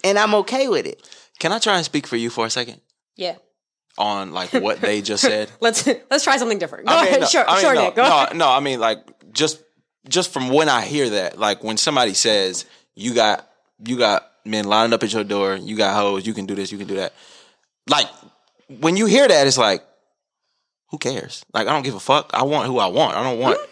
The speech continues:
Speaker 2: I don't want who wants me. Like, I don't
Speaker 3: Yeah,
Speaker 2: give a fuck
Speaker 3: but
Speaker 2: about
Speaker 3: I
Speaker 2: that.
Speaker 3: think, but I think what Rez's point is, is she was talking about her, like, persistence and how she kept going. Like,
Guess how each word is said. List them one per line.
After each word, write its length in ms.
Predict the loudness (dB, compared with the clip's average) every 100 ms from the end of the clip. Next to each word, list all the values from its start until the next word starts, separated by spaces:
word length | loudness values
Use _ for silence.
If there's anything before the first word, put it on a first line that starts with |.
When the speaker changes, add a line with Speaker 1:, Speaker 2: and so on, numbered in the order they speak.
| _ -2
Speaker 2:
I 40 |
don't 120 | -2
want 220 | 0 -2
who 140 | -4 -2
wants 300 | 2 0 0
me. 260 | -2 -2 -2
Like, 80 |
I 20 | 0
don't 80 | 2
Speaker 3:
Yeah, 120 | 2
Speaker 2:
give 20 | 2
a 40 |
fuck 20 |
Speaker 3:
but 20 | 2
Speaker 2:
about 140 | 4
Speaker 3:
I 40 |
Speaker 2:
that. 100 | 2
Speaker 3:
think, 160 | 0 -2 -4
but 160 | -2
I 60 | 0
think 380 | -4 -8 -12 -10
what 220 | 0 2
Rez's 320 | 4 2 0
point 380 | -8 -4 -2 -4 _ _
is, 520 | -2 -2 -2 -4 -8 _ -6
is 500 | -4 -2 -4 -6 -6
she 180 | 0 0
was 100 | 2
talking 260 | 0 0
about 340 | 0 2 0 -4
her, 480 | 0 2 2 0 -6 -2
like, 160 | -2 -2
persistence 560 | -6 -6 -6 -10 -10
and 80 | -6
how 100 | -6
she 140 | -6
kept 180 | -8 -8
going. 240 | -2 -2
Like, 60 | 0